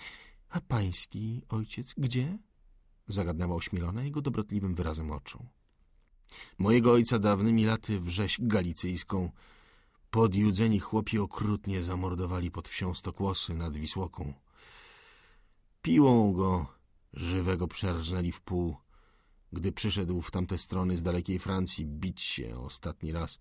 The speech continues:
o wolność. A ja sam musiałem na to zdarzenie synowskimi oczami patrzeć. Taka to jest tragedia polskiej szlachty.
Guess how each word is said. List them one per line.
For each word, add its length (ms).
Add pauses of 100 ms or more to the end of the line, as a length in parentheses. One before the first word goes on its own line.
(380)
o 180
wolność. 680 (760)
A 100
ja 120
sam 520 (220)
musiałem 420
na 80
to 140
zdarzenie 520 (200)
synowskimi 680
oczami 340
patrzeć. 640 (1040)
Taka 300
to 160
jest 300 (180)
tragedia 460
polskiej 440
szlachty. 500